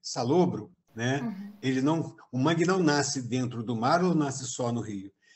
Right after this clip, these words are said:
Speaker 1: Então, se houver o derretimento das calotas polares,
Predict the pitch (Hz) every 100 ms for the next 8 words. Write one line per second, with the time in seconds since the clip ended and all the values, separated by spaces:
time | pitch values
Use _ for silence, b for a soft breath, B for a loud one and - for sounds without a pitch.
0 | b 117 - 143 139 - 151 127 139 156
1 | 180 117 139 - 113 156 - 135 - 127
2 | 120 - 127 113 120 117